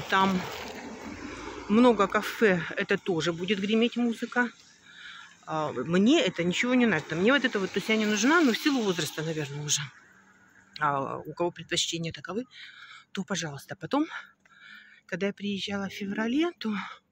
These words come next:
ну, февраль-март, да? То я так думаю, если бы я поселилась на первой линии, то это, я обходила, кстати,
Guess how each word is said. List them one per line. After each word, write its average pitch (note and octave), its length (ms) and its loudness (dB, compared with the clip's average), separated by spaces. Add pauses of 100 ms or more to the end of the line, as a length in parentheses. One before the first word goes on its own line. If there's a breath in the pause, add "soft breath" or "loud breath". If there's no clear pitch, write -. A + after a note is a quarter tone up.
(380)
ну, B3 100 -2
февраль-март, F3 580 -6
да? A#3 80 -6 (1600 loud breath)
То C3+ 680 -8 (160 loud breath)
я D3 160 -6
так D#3+ 200 -4
думаю, D#3 200 -4
если D#3 160 -6
бы - 80 -10
я E3 100 2
поселилась E3+ 480 -2
на E3+ 100 -2
первой E3 320 0
линии, G3 520 4
то D3 360 -4
это, D3+ 360 -4 (600 loud breath)
я D3+ 440 2
обходила, F#3 440 -2
кстати, - 460 -12